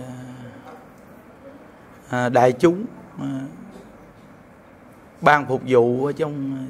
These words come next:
chùa Hộ Pháp chúng ta. Mỗi người mình, à, à, đến với cuộc đời này có thân người và gặp Phật Pháp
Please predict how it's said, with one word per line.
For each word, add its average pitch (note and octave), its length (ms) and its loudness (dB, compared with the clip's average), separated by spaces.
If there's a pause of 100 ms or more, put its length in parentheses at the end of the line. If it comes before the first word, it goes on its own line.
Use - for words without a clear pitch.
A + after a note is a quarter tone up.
(120)
chùa B2+ 180 4
Hộ A#2+ 140 -4
Pháp E3 280 -4 (340)
chúng D#3 160 -10
ta. D#3 120 -10 (2500)
Mỗi C3 460 2
người C#3+ 240 4
mình, B2 320 0
à, A#2+ 320 -8 (2750)
à, B2+ 120 -8
đến D#3 260 4
với G3+ 80 0
cuộc C#3+ 220 0
đời B2+ 300 4
này A#2 320 -6 (140)
có F3 200 2
thân D#3+ 240 -8
người A#2 440 -2
và A2+ 120 -12
gặp B2 200 -2
Phật - 240 -12
Pháp E3 180 -4